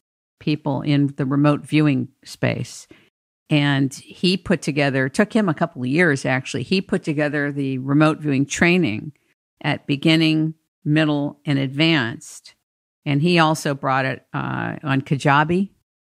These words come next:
I guess Kajabi, which is an Irish company, company. So I think that's,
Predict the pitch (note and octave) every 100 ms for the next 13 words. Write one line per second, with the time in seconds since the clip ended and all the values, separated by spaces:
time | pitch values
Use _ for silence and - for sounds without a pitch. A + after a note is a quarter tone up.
0 | _ _ - C#3 C#3+ C#3+ D#3+ C3 C#3+ D3
1 | D3+ C#3 - C#3 C#3+ C#3 C3 C3+ - D#3
2 | D#3 - A#2 B2 - E3+ E3+ C#3 A#2+ -
3 | _ _ _ _ - - E3 C#3+ G#3+ A#3
4 | G3+ D3+ C#3+